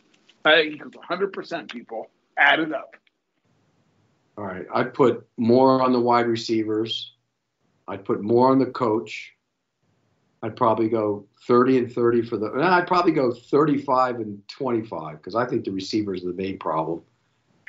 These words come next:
Speaker 2: Uh, and then offensive line, probably ten, like you said. W-, tight ends,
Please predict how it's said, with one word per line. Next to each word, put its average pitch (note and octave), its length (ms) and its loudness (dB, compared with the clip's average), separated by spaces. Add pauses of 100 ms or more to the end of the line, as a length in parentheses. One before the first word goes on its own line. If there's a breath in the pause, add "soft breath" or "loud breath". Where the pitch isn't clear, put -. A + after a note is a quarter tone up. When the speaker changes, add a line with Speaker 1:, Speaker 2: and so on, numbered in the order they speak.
Speaker 2:
Uh, F#2+ 520 0
and A2+ 180 6
then A#2+ 400 6
offensive C3+ 400 2
line, B2+ 320 2
probably A#2 500 -2 (160)
ten, A#2 300 0
like G#2+ 220 -2
you A2+ 80 -4
said. F#2+ 420 -4 (480)
W-, - 160 -12 (100)
tight A3+ 240 4
ends, G3 540 2